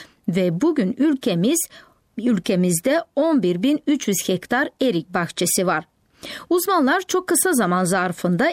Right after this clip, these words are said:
erik ürününün piyasayı boğacağı tahmininde bulunuyor. Erikler kirazlara nazaran daha kolay bakılıyor ve toplanması da daha kolay. Ayrıca kullanımı da, da daha geniş çapta. Gerek muz,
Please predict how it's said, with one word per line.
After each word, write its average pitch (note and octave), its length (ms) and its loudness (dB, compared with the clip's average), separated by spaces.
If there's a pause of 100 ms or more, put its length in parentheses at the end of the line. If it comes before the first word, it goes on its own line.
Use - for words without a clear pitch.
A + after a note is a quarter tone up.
(120)
erik D4+ 500 0
ürününün F#3+ 560 2
piyasayı G#3 680 0
boğacağı C4 680 2
tahmininde F#3+ 680 0
bulunuyor. F3+ 520 0 (480)
Erikler G3+ 560 0 (140)
kirazlara A3 680 0
nazaran F3+ 580 0
daha F#3 200 0
kolay E3 440 0
bakılıyor F3+ 520 0 (380)
ve E4+ 80 2
toplanması B3 800 0
da D4+ 160 0
daha F3+ 180 0
kolay. E3+ 420 0 (1300)
Ayrıca C4+ 460 0
kullanımı D4+ 640 0
da, F#4 140 0
da F4+ 180 0 (120)
daha E4 180 2
geniş F#3 400 -2
çapta. F3+ 440 -2 (380)
Gerek F3+ 440 0
muz, A#3+ 200 2